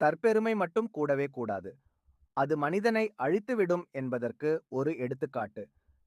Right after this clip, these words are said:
வியாசரின் மகன் சுகபிரம்மர். சுகம் என்றால் கிளி, சுகபிரம்மர் என்றால் கிளி, முகம் கொண்டவர். பிறந்த உடனேயே இவருக்கு ஞானம் வந்துவிட்டது. எள் முனை அளவு கூட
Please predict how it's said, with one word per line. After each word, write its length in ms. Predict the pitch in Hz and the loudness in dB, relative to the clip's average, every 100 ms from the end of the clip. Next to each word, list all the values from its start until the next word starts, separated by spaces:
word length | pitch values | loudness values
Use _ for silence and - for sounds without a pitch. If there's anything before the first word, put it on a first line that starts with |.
| _ - | _ -8
வியாசரின் 680 | 127 156 202 254 247 240 156 | 2 4 4 2 0 2 0
மகன் 300 | 139 156 170 _ - | 2 2 0 _ -8
சுகபிரம்மர். 640 | 143 156 175 135 107 98 _ _ _ _ - | -2 0 2 0 -2 -8 _ _ _ _ -8
சுகம் 360 | 156 156 226 | -4 0 2
என்றால் 360 | 214 143 156 185 | 2 2 2 0
கிளி, 240 | 143 120 117 _ _ _ - | -4 -4 -6 _ _ _ -8
சுகபிரம்மர் 680 | 156 160 220 214 180 170 156 | -4 0 0 2 2 2 0
என்றால் 380 | 131 135 147 - | 0 0 0 -2
கிளி, 240 | 127 117 - _ _ | -4 -4 -8 _ _
முகம் 300 | 139 143 185 | -6 0 0
கொண்டவர். 460 | 190 139 117 104 98 _ _ _ - | 0 0 0 -2 -6 _ _ _ -2
பிறந்த 300 | 170 226 247 | 0 2 4
உடனேயே 540 | 220 180 170 160 165 170 - _ _ | 4 4 2 0 2 0 -4 _ _
இவருக்கு 360 | 139 143 139 135 | 0 0 0 -4
ஞானம் 380 | 123 127 165 180 | -2 0 0 -2
வந்துவிட்டது. 560 | 127 113 107 104 101 98 _ _ _ | -2 -4 -6 -6 -8 -10 _ _ _
எள் 160 | 139 151 | -2 0
முனை 280 | 147 131 170 196 | 0 -2 0 2
அளவு 240 | 156 143 | 2 0
கூட 200 | 135 127 | -4 0